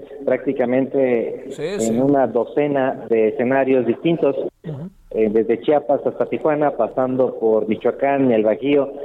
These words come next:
Speaker 1: incluso la Ciudad de México. El número de efectivos que tiene la Guardia Nacional, eh, la Sedena, la Marina,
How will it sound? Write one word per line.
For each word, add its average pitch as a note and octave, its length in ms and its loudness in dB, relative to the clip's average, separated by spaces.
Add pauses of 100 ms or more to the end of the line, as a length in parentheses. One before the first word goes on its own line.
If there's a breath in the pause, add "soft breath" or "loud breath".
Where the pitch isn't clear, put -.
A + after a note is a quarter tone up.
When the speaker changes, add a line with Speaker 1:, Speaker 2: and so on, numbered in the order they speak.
(140)
Speaker 1:
incluso D3+ 480 2
la A2+ 120 4
Ciudad B2 200 2
de B2 60 -2
México. C3+ 540 -2 (380)
El B2 200 0
número C3+ 300 4
de A2+ 120 4
efectivos C3+ 480 -2
que - 100 -2
tiene C3 240 2
la A#2+ 80 4
Guardia B2 260 2
Nacional, A#2+ 720 0 (240)
eh, A2+ 280 4
la A2 280 2
Sedena, C3 380 0
la A2+ 120 2
Marina, C3+ 420 0